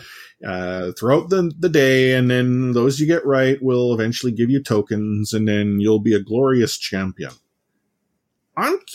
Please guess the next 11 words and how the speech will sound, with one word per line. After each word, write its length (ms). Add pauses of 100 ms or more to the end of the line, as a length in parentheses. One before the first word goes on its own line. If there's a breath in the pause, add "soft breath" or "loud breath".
(260)
curious 2250
if 160
this 220
is 120
simply 380
a 80
play 380
to 80
try 280
to 140
increase 580